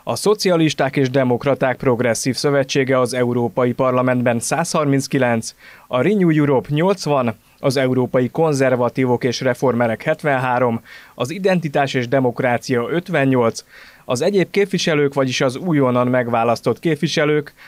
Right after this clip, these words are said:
akik a leköszönő parlament egyik képviselőcsoportjához sem tartoznak, ötvenhárom, a Zöldek Európai Szabad Szövetség ötvenkettő,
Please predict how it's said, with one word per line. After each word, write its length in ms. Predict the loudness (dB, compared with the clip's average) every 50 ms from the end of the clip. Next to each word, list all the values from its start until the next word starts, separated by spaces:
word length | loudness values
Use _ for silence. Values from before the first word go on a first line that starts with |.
| -20 -10
akik 320 | -10 -6 -2 -2 -2 0
a 140 | 2 2 2
leköszönő 600 | 2 2 0 0 -2 -6 -2 -2 0 2 2 0 0
parlament 600 | 0 0 0 0 0 0 0 0 0 -2 -4 -4
egyik 420 | -4 -2 -2 -2 -2 -6 -6 -6
képviselőcsoportjához 1300 | -6 -6 -6 -6 -4 -6 -8 -4 -4 -2 -2 -2 -2 -2 -4 -2 0 0 -2 0 0 -2 -2 -2 -4 -6
sem 220 | -4 -4 -4 -2
tartoznak, 540 | 0 -2 -2 0 0 -2 -2 0 -2 -4 -2
ötvenhárom, 800 | -4 -6 -4 -2 -2 -2 0 0 0 0 2 2 0 0 -2 -6 _ _ _ _ _ _ _
a 140 | _ -4 -2
Zöldek 420 | 2 2 2 2 2 0 -2 -2 -2
Európai 640 | -2 -2 -2 -2 -2 0 -2 -2 0 0 -2 -2
Szabad 340 | 0 -2 -2 0 0 -2 -2
Szövetség 500 | -2 -4 0 0 0 -2 -2 -4 -4 -2
ötvenkettő, 840 | -2 -6 -4 -2 -2 -2 0 -2 -4 -4 -2 _ -2 -2 -2 -4